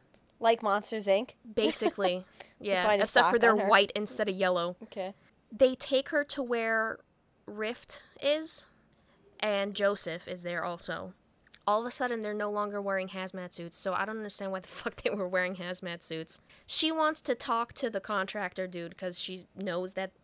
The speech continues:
Speaker 2: they took him.
Speaker 1: And they're like, "Sure." And they have a sock puppet, and they're like, "Hi,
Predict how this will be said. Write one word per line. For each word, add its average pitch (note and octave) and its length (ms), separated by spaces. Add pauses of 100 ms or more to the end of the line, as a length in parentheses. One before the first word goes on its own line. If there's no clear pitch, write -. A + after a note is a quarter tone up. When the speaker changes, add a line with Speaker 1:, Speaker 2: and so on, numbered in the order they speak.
(100)
Speaker 2:
they F3+ 140
took F#3+ 240
him. A#3 300 (360)
Speaker 1:
And G#3+ 140
they're A3 100
like, G#3+ 160
"Sure." G3 480
And G3 120
they F#3+ 300 (100)
have G#3+ 160
a G3 40
sock F#3 360
puppet, A#3 300
and A#3+ 60
they're A3+ 120
like, G#3+ 160 (160)
"Hi, D5 280